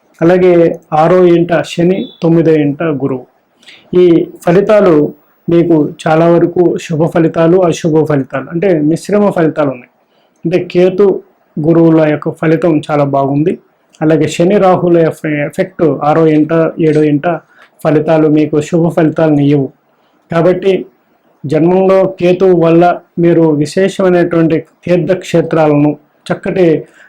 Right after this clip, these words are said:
ఆ, జ్యోతిర్లింగ క్షేత్రాలు ఏదో ఒకటి మీరు ఈ నెలలో కానివ్వండి,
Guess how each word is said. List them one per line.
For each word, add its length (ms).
ఆ, 140
జ్యోతిర్లింగ 640
క్షేత్రాలు 500
ఏదో 240
ఒకటి 500
మీరు 240
ఈ 160
నెలలో 340
కానివ్వండి, 540